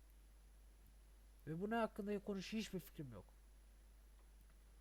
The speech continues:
E, oyun hakkında da size bilgi vermem gerekirse yani hiç bilmeyenler için, e, şu kapıları böyle kapattığınız zaman burada,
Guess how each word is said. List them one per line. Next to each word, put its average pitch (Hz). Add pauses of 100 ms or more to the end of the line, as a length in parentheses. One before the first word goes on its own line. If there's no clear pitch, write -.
(2250)
E, 151
oyun 165
hakkında 175
da 185
size 180
bilgi 185
vermem 180
gerekirse 185
yani 147
hiç 156
bilmeyenler 143
için, 185 (460)
e, 143 (500)
şu -
kapıları 202 (1400)
böyle 170
kapattığınız 202
zaman 196
burada, 185